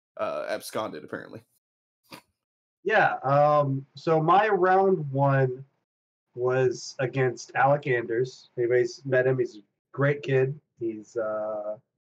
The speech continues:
Speaker 2: he's just, just fun guy to be around. At, we were at the, uh, last Dallas,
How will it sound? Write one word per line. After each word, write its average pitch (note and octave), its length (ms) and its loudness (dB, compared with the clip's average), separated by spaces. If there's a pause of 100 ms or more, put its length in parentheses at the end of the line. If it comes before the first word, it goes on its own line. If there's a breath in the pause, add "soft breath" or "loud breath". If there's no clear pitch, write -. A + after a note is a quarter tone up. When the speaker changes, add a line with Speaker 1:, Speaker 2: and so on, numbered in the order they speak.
(720)
Speaker 2:
he's A2 120 -10
just, C3+ 300 -4
just C#3+ 240 -4
fun D3 320 4 (100)
guy C#3 180 4
to C3+ 60 2
be C3+ 120 0
around. C#3 260 4
At, B2+ 220 0
we C3 160 0
were C3+ 160 0
at C3+ 180 0
the, B2 160 2
uh, A#2 440 4
last C3+ 280 2
Dallas, C#3 640 0